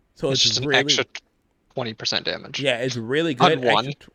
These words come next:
Speaker 1: yeah, at one, it's really bro-, and it's a one-unit buff, so you could play that. Literally, literally, you could splash a Taric into any comp because it's an Enchanter.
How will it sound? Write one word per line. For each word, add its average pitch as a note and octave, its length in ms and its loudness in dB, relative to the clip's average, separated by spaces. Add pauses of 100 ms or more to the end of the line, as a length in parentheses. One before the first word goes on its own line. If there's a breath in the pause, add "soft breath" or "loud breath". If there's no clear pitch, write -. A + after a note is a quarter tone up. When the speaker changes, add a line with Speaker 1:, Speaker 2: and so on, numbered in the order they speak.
(100)
Speaker 1:
yeah, A#2+ 580 0
at B2 240 2
one, C3 260 -2
it's B2 160 -8
really C#3 220 0
bro-, A2+ 220 -8 (100)
and D3+ 100 2
it's F3+ 160 0
a F#3 80 6
one-unit E3 600 0
buff, C3+ 180 2
so - 100 -6
you C3 140 -6
could G3 160 -4
play G3 240 2
that. B2+ 520 4 (460 soft breath)
Literally, D3 600 -2
literally, A3+ 380 6
you F#3 100 -2
could - 100 4
splash A#3+ 300 8
a F3 40 4
Taric E3+ 360 6
into C3+ 200 0
any B2+ 180 -2
comp D#3+ 400 -8
because C3 280 -6
it's - 100 -14
an B2 120 -2
Enchanter. A2+ 520 -2